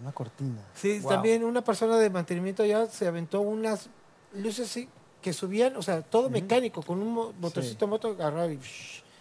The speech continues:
Speaker 2: subía, se iluminaba el lugar.
Speaker 1: Mexican Curious, o sea,
Speaker 2: ¿Has visto
Speaker 1: ingenio
Speaker 2: fotografías de la
Speaker 1: mexicano.
Speaker 2: boom?
Speaker 1: No,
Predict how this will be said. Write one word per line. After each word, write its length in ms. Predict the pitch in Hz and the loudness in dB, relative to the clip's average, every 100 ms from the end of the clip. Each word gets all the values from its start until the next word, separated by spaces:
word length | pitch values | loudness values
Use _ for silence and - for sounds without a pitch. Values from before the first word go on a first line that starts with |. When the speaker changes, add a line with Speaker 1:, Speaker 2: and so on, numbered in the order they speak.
| - | -20
Speaker 2:
subía, 360 | - 180 190 180 | -6 0 0 0
se 140 | 185 | -2
iluminaba 440 | 175 170 175 190 | -4 -4 0 0
el 60 | 196 | 2
lugar. 180 | 170 190 | 4 4
Speaker 1:
Mexican 380 | 196 185 165 143 | 4 2 0 0
Curious, 440 | 165 147 120 - | 2 2 0 -6
o 60 | - | -6
sea, 220 | 135 127 | 0 4
Speaker 2:
¿Has 100 | 123 | 4
visto 180 | 139 156 | 4 4
Speaker 1:
ingenio 240 | 226 220 214 | 6 8 8
Speaker 2:
fotografías 340 | 202 226 214 | 6 6 6
de 60 | 208 | 6
la 100 | 180 | 4
Speaker 1:
mexicano. 160 | 180 262 | 2 -2
Speaker 2:
boom? 80 | 285 - - - | -8 -16 -20 -6
Speaker 1:
No, 280 | 139 190 277 | 2 2 2